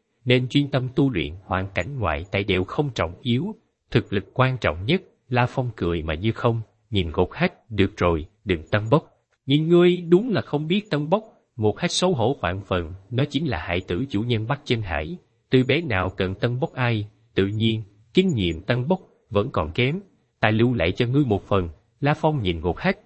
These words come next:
La Phong nhìn Ngột Hách, điểm này thì ngươi đừng lo. Ngột Hách thở phào một hơi, nhưng muốn có nó, cũng tùy thái độ của ngươi. La Phong nói thẳng, có bảo vật gì tốt,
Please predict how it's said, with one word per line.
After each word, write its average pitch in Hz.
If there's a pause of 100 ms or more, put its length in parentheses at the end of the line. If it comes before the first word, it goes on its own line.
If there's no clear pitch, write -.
(260)
La 107
Phong 117
nhìn 80
Ngột 85
Hách, 165 (360)
điểm 147
này 131
thì 117
ngươi 156
đừng 113
lo. 139 (100)
Ngột 98
Hách 170
thở 156
phào 92
một 90
hơi, 139 (380)
nhưng 113
muốn 156
có 139
nó, 135 (300)
cũng 90
tùy 92
thái 170
độ 92
của 120
ngươi. 127 (300)
La 95
Phong 98
nói 131
thẳng, 87 (120)
có 147
bảo 113
vật -
gì 101
tốt, 117